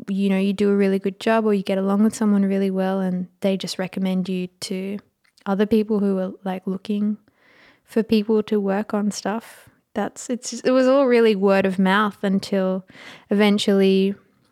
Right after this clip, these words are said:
m-, uh, someone who I studied with, a friend of mine, she was doing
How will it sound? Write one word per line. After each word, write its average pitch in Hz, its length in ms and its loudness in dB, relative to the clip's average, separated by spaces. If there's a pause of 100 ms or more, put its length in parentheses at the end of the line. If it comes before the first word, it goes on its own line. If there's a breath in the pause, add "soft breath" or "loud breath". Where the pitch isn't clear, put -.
(220)
m-, 202 220 0
uh, 190 180 2
someone 208 380 2
who 208 140 4
I 190 80 0
studied 208 400 0
with, 196 180 0
a 196 40 -8
friend 196 280 0
of 202 60 4
mine, 190 340 0
she 196 400 -2
was 190 340 -4
doing 190 560 -2